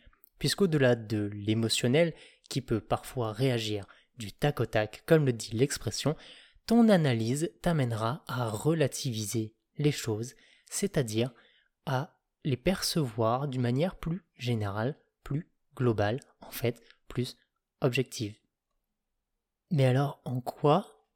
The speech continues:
le lâcher-prise, l'objectivité et la schizophrénie ont-elles un point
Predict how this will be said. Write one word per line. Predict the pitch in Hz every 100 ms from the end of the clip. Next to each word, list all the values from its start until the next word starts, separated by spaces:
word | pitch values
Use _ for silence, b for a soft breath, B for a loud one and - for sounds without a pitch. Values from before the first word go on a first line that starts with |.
| _
le | 147 110
lâcher-prise, | 98 127 - - - 160 196 185 180 b b _ -
l'objectivité | 131 113 107 107 - 120 113 - 208 -
et | 113
la | 98 92
schizophrénie | - - 131 120 - 117 135 233 B B B B
ont-elles | 123 - 151 165 -
un | 104
point | - 131